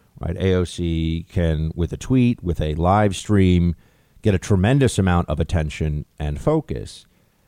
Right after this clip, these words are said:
And she goes around saying things like menstruating persons or non-cisgender females or whatever. I mean, I, I, it, it's hard to even keep up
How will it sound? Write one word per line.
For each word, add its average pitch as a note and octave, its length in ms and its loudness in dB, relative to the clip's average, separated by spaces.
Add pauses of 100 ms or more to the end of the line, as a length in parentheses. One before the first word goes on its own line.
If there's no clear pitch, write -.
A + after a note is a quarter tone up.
(260)
And A2+ 180 -2
she E3 160 -6
goes E3+ 240 -4
around A#2+ 280 -2
saying F2+ 280 2
things E2 440 -4
like - 640 -8 (1000)
menstruating B2+ 1120 4
persons D#2+ 760 -4
or A#2+ 220 4
non-cisgender A#2+ 1800 2 (580)
females F2+ 760 2
or F2+ 120 0
whatever. A#2+ 600 2
I - 40 0
mean, C3 140 0
I, D3 160 2
I, D#3 260 2 (300)
it, F3 180 4
it's F3 220 0
hard A#3+ 260 4
to B3+ 60 -2
even F#3 280 2
keep E3 300 -2
up A2 380 2